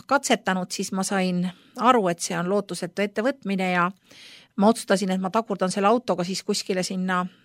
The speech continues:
äh, kõrvalteele ja, ja siis pööran auto ikkagi ümber ja lähen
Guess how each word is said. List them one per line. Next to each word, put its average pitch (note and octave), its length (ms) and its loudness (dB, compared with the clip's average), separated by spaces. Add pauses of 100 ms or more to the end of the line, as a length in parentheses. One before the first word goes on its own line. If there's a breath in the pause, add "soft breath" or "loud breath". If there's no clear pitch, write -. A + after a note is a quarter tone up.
(200 soft breath)
äh, D#3+ 140 -6
kõrvalteele A3 760 2
ja, F#3 240 4
ja F#3 140 -2
siis - 180 -6
pööran G#3 380 2
auto A#3 260 -2
ikkagi F#3 360 -4
ümber A3+ 300 0
ja G3 160 0
lähen F#3+ 340 -2